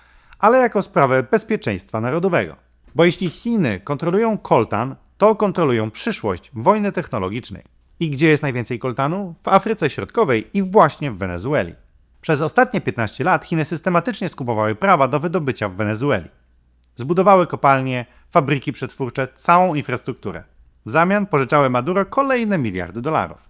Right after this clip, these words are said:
Wenezuela spłacała go nie pieniędzmi, ale surowcami.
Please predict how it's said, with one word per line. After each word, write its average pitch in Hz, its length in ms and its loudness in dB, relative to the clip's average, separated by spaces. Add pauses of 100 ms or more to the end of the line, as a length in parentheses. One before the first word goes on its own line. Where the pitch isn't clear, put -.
(580)
Wenezuela 214 640 2
spłacała 117 440 2
go 95 140 -6
nie 90 120 -6
pieniędzmi, 185 680 -2
ale 262 260 2
surowcami. 135 600 -2